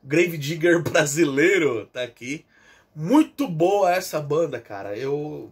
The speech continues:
procuro outras músicas também, outros álbuns dessa banda. É um pouco complicado de achar também, tá? É... o Terra Mística tá aqui pra vocês, Terra Mística.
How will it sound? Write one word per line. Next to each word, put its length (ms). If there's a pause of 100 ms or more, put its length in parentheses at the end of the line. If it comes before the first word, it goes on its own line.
procuro 380
outras 580 (340)
músicas 540
também, 340
outros 1000
álbuns 460
dessa 200
banda. 440 (500)
É 20
um 60
pouco 220
complicado 640
de 160
achar 500 (500)
também, 560 (300)
tá? 220 (580)
É... 1200 (800)
o 200 (260)
Terra 320
Mística 840 (760)
tá 80
aqui 140
pra 140
vocês, 560
Terra 260
Mística. 560